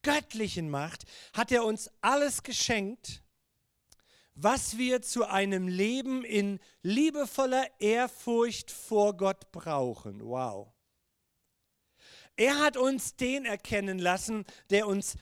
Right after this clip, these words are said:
Kraft seiner Herrlichkeit und Wundermacht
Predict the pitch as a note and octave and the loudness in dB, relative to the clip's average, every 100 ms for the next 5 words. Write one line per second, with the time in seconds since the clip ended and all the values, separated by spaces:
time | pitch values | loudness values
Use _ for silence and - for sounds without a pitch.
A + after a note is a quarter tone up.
0 | _ - G3+ C4+ - - B3 A3+ A3 G#3+ | _ -6 0 0 0 -2 2 2 2 2
1 | A#3+ A3 - - F3+ F#3 - - - A3 | 2 0 -4 0 0 0 -2 -14 2 4
2 | A3 - - D3+ B3 D4 C4 A3 G#3 G3+ | 4 -2 -8 2 2 4 2 2 0 -2
3 | - | -6